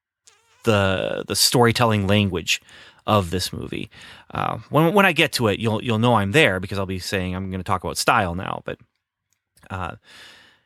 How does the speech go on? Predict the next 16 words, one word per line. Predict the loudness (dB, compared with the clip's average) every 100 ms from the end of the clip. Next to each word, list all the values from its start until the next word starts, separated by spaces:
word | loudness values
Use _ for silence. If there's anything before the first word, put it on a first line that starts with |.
| _ 0
yeah. | 0 0
So | 2
anyway, | 4 4
th-, | 0 -6 -2
a-, | -2 2
another | 2 4 2 0 -4
kind | -2 -2
of | 0
warning | 2 4 4 4
or | 0
caution | 0 0 2 0 -2
is | -2 -2
that | 0
this | 2 4
is | 4 2
rated | 2 2 2 0